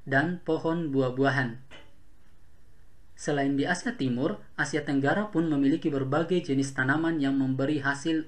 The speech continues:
untuk diekspor. Di antaranya karet, kelapa,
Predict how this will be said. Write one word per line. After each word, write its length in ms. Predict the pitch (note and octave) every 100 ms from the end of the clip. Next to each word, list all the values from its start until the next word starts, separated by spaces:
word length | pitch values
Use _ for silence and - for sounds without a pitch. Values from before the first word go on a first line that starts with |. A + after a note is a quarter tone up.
| D3
untuk 320 | D3+ D3+ D#3 C#3
diekspor. 640 | C3 C3+ - - B2 - - - - - - - - -
Di 160 | D3 D3
antaranya 720 | C3+ C3+ B2+ B2+ D#3 G3 - -
karet, 480 | - A#2+ A#2 - - - - -
kelapa, 640 | - C3 A#2+ - D3 G3